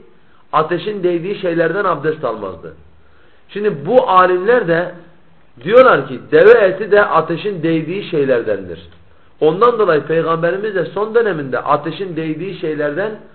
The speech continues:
abdest almamıştır diyorlar. Deve etinden abdest alınmaz diyorlar. İmam Ahmet de diyor ki öyle değil diyor. Peygamberimizin ateşin değdiği şeylerden abdest almaması da vardı. Bir de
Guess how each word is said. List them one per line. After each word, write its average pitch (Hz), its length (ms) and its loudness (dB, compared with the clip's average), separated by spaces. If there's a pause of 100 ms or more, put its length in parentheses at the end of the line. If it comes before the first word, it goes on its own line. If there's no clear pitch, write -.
(180)
abdest 170 520 2
almamıştır 151 680 0
diyorlar. 147 300 0 (440)
Deve 151 300 4
etinden 185 380 0
abdest 160 380 -4
alınmaz 123 420 -2
diyorlar. 90 280 -8 (720)
İmam 170 280 0
Ahmet 202 360 -2
de 185 160 -2
diyor 247 240 0
ki 165 180 -4
öyle 190 300 4
değil 196 300 6
diyor. 92 200 -4 (640)
Peygamberimizin 180 920 0
ateşin 175 520 -6
değdiği 185 340 -2
şeylerden 151 480 -4
abdest 147 460 -2
almaması 190 560 0
da 208 160 4
vardı. 160 440 2 (540)
Bir 202 120 -6
de 233 200 4